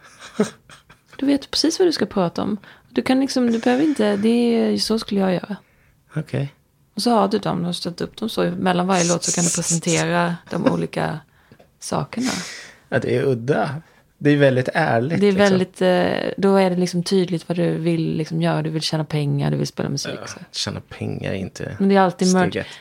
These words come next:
Speaker 1: Det där, jag har ju, eh, mm, jag, jag vet att vi, det var mer-, mycket merch på konst, eh, i, i konstsammanhang ett tag.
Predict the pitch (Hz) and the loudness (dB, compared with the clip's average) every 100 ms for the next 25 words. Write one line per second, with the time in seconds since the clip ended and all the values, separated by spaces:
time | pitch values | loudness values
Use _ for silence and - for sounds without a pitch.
0 | - 214 190 208 202 - 196 185 196 220 | -6 -2 4 4 4 2 2 4 4 2
1 | 175 - - 180 170 170 - - - 196 | 0 -2 0 0 0 -4 -12 -14 -4 -2
2 | 180 - _ _ _ _ _ - - - | -2 -6 _ _ _ _ _ -20 -12 -10
3 | - 202 202 196 185 - - - _ _ | -2 2 2 2 -2 -8 -18 -18 _ _
4 | _ _ _ _ _ - 190 196 - 208 | _ _ _ _ _ -4 -2 0 0 0
5 | 214 208 202 208 226 220 214 208 202 220 | 2 2 2 2 0 0 2 0 0 0
6 | 220 220 196 185 - - - 185 175 - | 2 2 2 0 -4 -14 -8 -6 -6 -8
7 | - 170 175 165 - _ _ _ _ _ | -6 -4 -2 -4 -8 _ _ _ _ _
8 | - - - _ 202 185 185 - - 185 | -20 -16 -16 _ -4 -2 -4 -6 -2 0
9 | 170 - - - - 175 170 202 180 175 | -2 -6 -12 -8 -2 0 0 0 0 -2
10 | - - 202 | -6 -8 -10